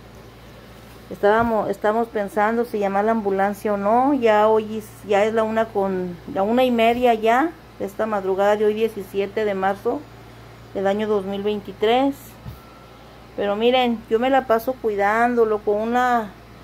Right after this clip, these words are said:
cautela que le limpio su piel, lo desinfecto, lo dejo bien limpiecito, profesionalmente bien curadito, miren.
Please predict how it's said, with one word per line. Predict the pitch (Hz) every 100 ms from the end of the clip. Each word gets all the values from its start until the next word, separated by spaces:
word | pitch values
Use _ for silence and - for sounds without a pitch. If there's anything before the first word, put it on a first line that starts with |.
| - - -
cautela | 214 196 214 214 226 233
que |
le | 202 190
limpio | 202 214 233 220
su | 220
piel, | 196 185 190 214 226 240
lo | 226
desinfecto, | 208 202 196 190 - 202 214 214 220
lo | 208
dejo | 214 226 247
bien | 247 277 285 285 285 262
limpiecito, | 233 220 214 202 - 233 233 220
profesionalmente | 196 196 196 196 208 196 214 233 240 233
bien | 226 233 240 240
curadito, | 233 214 196 185 190 - 185
miren. | 185 175